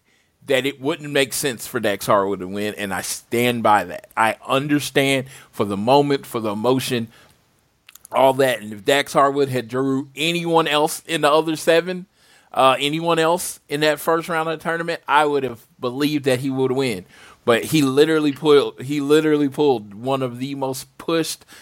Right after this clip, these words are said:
single <laughs> superstars in A E W. I just didn't think it was gonna happen. And unfortunately, unfortunately, I was right. I didn't. If there's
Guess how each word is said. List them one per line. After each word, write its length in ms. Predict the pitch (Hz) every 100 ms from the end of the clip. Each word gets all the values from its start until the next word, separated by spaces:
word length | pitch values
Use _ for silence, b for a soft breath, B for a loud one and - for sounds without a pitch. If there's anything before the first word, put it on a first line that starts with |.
| B
single 440 | - - 170 160 147
<laughs> 0 |
superstars 960 | - 147 143 - - 208 196 165 147 - B B
in 240 | 165 165 151
A 120 | 151
E 200 | 139 135
W. 400 | 139 123 107 92
I 120 | 110
just 300 | 113 120 123
didn't 200 | 127 117
think 160 | 123 117
it 60 | 117
was 180 | 107
gonna 220 | 101 98 101
happen. 380 | 80 - - 60
And 360 | 90 90 - - _ _ -
unfortunately, 800 | 107 208 214 202 170 156 147 143 _ _ _
unfortunately, 800 | 143 160 160 165 143 139 113 107
I 80 | 101
was 180 | 90 92
right. 160 | - _ _ _ _
I 120 | 120
didn't. 320 | 127 131 131 - B
If 540 | 151 185 156 175 175 143
there's 240 | 196 156